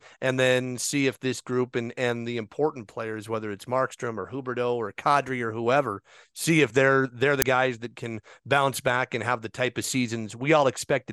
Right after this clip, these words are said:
this year, if, if they can bounce back and have 'em next year. And I, I think Winnipeg is the best example of, of a team that has most recently done that.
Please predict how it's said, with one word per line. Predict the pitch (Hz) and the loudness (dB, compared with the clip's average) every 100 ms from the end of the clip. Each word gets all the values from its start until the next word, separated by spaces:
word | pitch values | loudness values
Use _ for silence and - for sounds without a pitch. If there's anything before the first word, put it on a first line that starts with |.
| 104 | 2
this | 156 208 - | 2 2 -4
year, | 113 110 104 - - | 0 0 -2 -14 -6
if, | 135 127 - | 0 0 2
if | 143 | -4
they | 110 123 | 0 0
can | 127 113 | 0 0
bounce | 117 117 | 0 0
back | - 120 117 | -2 -4 -4
and | 113 | -2
have | 117 117 | -2 -2
'em | 104 | -2
next | 135 - | -4 -4
year. | 120 | -6
And | 113 | 0
I, | 123 127 | 2 4
I | |
think | 151 135 | 2 4
Winnipeg | 143 139 135 127 | 2 2 0 0
is | 131 | -4
the | 131 110 | -6 -4
best | 123 117 | -2 -2
example | 117 110 120 139 120 110 | -6 -2 -2 -2 -2 -2
of, | 107 - - - | -6 -16 -8 0
of | 127 | 2
a | |
team | 117 - 131 | 0 -2 -4
that | 127 | -2
has | 120 101 | -4 -2
most | 117 127 - | 2 2 0
recently | 110 131 - 127 123 | -4 -4 -4 -8 -4
done | 123 147 | -2 -4
that. | 92 | -8